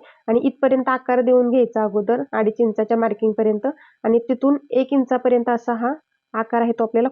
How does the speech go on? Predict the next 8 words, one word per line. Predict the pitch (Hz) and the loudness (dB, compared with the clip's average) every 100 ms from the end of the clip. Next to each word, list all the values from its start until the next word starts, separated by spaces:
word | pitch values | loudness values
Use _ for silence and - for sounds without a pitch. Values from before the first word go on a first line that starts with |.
| - | -2
खोलगट | 302 277 262 254 | 0 2 2 0
देऊन | 254 247 233 | 2 2 2
घ्यायचा | 240 233 196 | 2 -2 -4
आहे. | 208 202 | -6 -2
बघू | 196 214 | -2 -2
शकता | 214 - 196 | -6 -8 -6
या | 202 | -4
पद्धतीने. | 202 196 202 214 233 | -4 -4 -2 0 -2